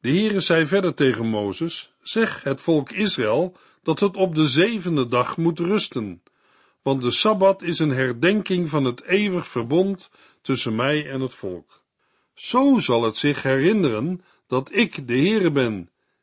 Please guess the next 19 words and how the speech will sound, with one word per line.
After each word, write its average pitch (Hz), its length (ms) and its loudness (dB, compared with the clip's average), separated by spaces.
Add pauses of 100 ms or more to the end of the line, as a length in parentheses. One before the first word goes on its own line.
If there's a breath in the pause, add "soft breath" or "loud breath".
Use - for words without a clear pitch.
(120)
die 131 200 0
hen 107 140 0
heiligt." 135 760 -4 (760)
In 196 160 0
vers 120 320 -4
twaalf 180 480 2
richt 165 280 0
de 131 80 2
Heere 156 280 4
zich 139 280 0
opnieuw 117 340 -2
tot 120 200 -10
Mozes. 95 640 -8 (540)
Hij 190 280 0
moet 180 260 0
de 143 120 0
Israëlieten 117 760 -2
eraan 120 480 -6
herinneren 123 800 0